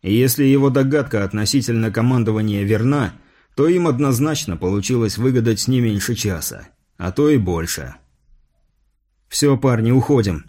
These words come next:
скатившись вниз, приказал Виктор. «Совсем или только меняем позицию?» уточнил Туников. «Пока отходим к деду,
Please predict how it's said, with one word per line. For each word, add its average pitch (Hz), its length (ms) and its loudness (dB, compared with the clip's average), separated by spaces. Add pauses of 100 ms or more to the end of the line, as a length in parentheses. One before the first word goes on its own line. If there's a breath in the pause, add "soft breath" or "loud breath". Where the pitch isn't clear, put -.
скатившись 117 680 -2
вниз, 131 260 2
приказал 117 500 2
Виктор. 117 420 0 (540)
«Совсем 156 560 0 (100)
или 143 200 2
только 147 260 0
меняем 147 340 2
позицию?» 135 600 0 (100)
уточнил 110 540 -2
Туников. 107 540 -2 (500)
«Пока 139 320 0
отходим 135 400 2
к 117 40 2
деду, 110 360 2